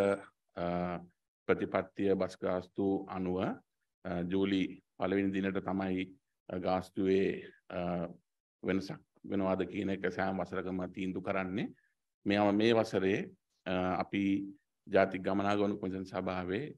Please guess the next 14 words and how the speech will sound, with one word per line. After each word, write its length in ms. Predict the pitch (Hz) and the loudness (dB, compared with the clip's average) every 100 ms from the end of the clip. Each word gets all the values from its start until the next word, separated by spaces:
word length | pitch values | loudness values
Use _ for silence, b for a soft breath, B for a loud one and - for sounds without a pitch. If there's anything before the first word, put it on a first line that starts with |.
| - | -4
ඒ 340 | 98 95 95 95 - _ _ _ - | 0 2 2 0 -6 _ _ _ 0
ප්‍රතිපත්තිමය 720 | 90 110 104 101 107 104 101 | 2 4 2 2 2 4 4
එකඟතාවය 500 | 104 101 98 101 98 | 2 -2 2 2 4
මත, 200 | 98 - 101 95 - _ _ _ - | 2 4 4 4 -2 _ _ _ -8
අ, 80 | 95 92 92 92 - _ _ _ _ _ _ 92 | -4 -2 -2 -4 -8 _ _ _ _ _ _ -6
අ, 60 | 92 92 92 - _ - | -2 -2 -4 -8 _ -4
එකතු 300 | 110 107 104 | 0 4 4
වෙලා 220 | 104 101 | 6 4
තියෙන 280 | 104 101 98 | 4 2 2
ඒ, 320 | 95 98 92 - _ _ _ _ - | 2 0 -4 -10 _ _ _ _ -4
ඒ 360 | 95 98 95 95 - _ | -2 0 -2 -6 -12 _
කොන්දේසි 520 | - 101 107 107 104 | -2 0 2 2 2
වලට 140 | 98 92 | 0 0
යටත්ව 460 | 95 101 95 - | -2 0 -4 -2